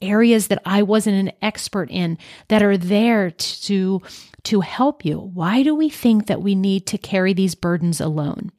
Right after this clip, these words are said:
And sometimes you have something inside of you that you've gone through that you will know that in, in talking about can help somebody else who is carrying a burden right now by themselves. And then you can also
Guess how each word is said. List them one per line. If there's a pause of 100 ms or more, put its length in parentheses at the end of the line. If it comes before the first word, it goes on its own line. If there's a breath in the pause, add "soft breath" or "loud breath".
(680)
And
sometimes (480 loud breath)
you
have
something
inside
of
you
that
you've
gone
through (520 loud breath)
that (160)
you
will
know
that
in, (260 loud breath)
in
talking
about
can
help
somebody (120)
else
who
is
carrying
a
burden (320 loud breath)
right
now
by
themselves.
And
then
you
can
also